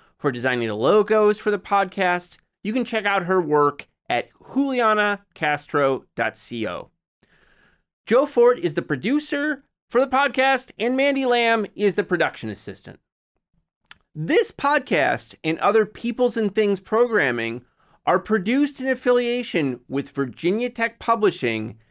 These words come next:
and supported by the Center for Humanities and the University Libraries at Virginia Tech.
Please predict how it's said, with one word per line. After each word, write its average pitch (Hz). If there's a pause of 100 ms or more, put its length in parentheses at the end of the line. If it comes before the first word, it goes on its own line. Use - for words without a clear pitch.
(240)
and 147
supported 208
by 147
the 123
Center 185
for 247
Humanities 226 (380)
and 135
the 135
University 214
Libraries 127 (120)
at 113
Virginia 113
Tech. 104